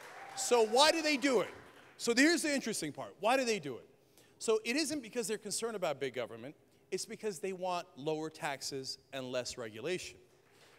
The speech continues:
So that way they can save money. They can save money if they have less safety features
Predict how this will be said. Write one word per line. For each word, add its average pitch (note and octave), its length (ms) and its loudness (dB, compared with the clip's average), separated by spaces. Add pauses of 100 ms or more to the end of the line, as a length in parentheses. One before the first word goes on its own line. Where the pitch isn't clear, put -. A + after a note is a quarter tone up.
(580)
So - 200 0
that A3+ 260 4
way A3 160 2
they G3+ 140 2
can G3+ 160 4
save A3 400 0
money. G3+ 540 2 (1200)
They F3 100 0
can A3 140 -4
save G3+ 280 2
money B3+ 220 -4
if G#3+ 100 -4
they F3 120 -2
have E3 200 -2
less E3+ 260 -2
safety A3+ 380 -6
features C3 600 -8